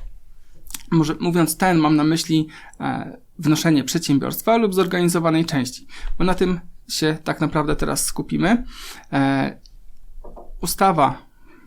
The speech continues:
o podatku od czynności cywilnoprawnych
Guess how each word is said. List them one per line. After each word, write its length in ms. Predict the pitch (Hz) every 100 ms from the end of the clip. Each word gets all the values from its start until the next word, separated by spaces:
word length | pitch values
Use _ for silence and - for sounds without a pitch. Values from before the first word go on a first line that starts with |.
| - - -
o 440 | 160 147 147 165 165 - - - - -
podatku 360 | 156 165 165
od 80 | 156
czynności 340 | 156 175 175
cywilnoprawnych 840 | 170 151 135 - 131 120 160 214